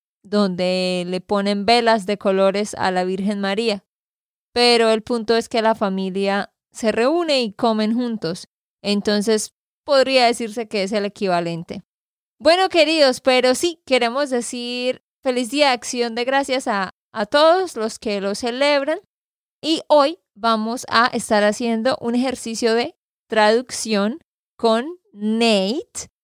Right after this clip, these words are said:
Vamos a traducir quince expresiones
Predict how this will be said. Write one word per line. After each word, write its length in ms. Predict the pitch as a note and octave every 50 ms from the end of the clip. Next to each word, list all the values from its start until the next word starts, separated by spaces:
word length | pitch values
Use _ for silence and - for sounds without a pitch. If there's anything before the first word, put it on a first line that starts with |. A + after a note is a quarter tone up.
| _ _ _ _ _ _ -
Vamos 500 | G3+ G#3 G#3 G#3 G#3 A3 A#3 B3+ - C4+
a 340 | A#3+ A#3 A#3 A#3 A#3 A3+ - _
traducir 640 | - A3+ A3+ G#3+ G#3+ G3+ G#3 - A#3+ A#3 A#3 A3+ G#3+ _
quince 800 | - - D4 C#4+ D4+ D4+ D#4 D#4+ D#4+ - - D4+ C#4+ E4 D#4+ _ _ -
expresiones 1200 | A3+ G#3 - - - - G3+ F#3 G3 G3+ - - A3+ A#3+ A#3+ A#3+ A#3+ A#3 A#3 B3 D4+ D#4 - -